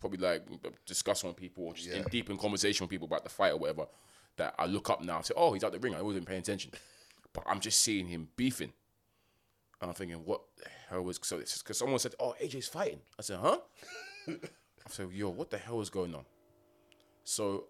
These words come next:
Speaker 1: I'm there thinking, "Right, why is he out the ring?" You know, A-, A J post-fight
Speaker 2: Okay,
Speaker 1: interview,
Speaker 2: yeah.
Speaker 1: cool. So I've seen him beef someone outside the ring.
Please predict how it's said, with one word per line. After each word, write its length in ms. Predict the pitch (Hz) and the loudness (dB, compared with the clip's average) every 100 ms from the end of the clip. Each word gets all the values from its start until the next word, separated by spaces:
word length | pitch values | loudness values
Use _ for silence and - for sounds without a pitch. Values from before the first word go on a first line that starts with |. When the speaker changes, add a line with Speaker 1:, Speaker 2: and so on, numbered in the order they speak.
| - | 6
Speaker 1:
I'm 140 | 180 | 8
there 120 | 196 | 8
thinking, 300 | - 180 143 | 6 4 4
"Right, 160 | 160 110 | 6 6
why 120 | 143 | 4
is 80 | 262 | 4
he 60 | |
out 60 | 190 | 2
the 60 | 139 | 0
ring?" 180 | 180 87 _ _ _ _ _ _ - | -4 -6 _ _ _ _ _ _ -12
You 220 | - 147 | -8 -2
know, 100 | 147 - | 0 2
A-, 60 | |
A 260 | 131 - 113 | 0 -2 -8
J 140 | 104 | -6
post-fight 320 | 98 120 - 104 | -2 0 2 2
Speaker 2:
Okay, 80 | |
Speaker 1:
interview, 160 | 117 104 | 2 0
Speaker 2:
yeah. 40 | 101 | 0
Speaker 1:
cool. 240 | 117 87 - _ _ _ _ _ _ _ _ _ _ | 2 0 -2 _ _ _ _ _ _ _ _ _ _
So 180 | - 107 | 0 2
I've 80 | - | 2
seen 140 | 226 | 0
him 100 | 196 | 0
beef 240 | 123 143 170 | 0 0 0
someone 180 | 139 104 | 0 0
outside 180 | 107 95 | -2 -4
the 60 | |
ring. 260 | 87 82 | -4 -6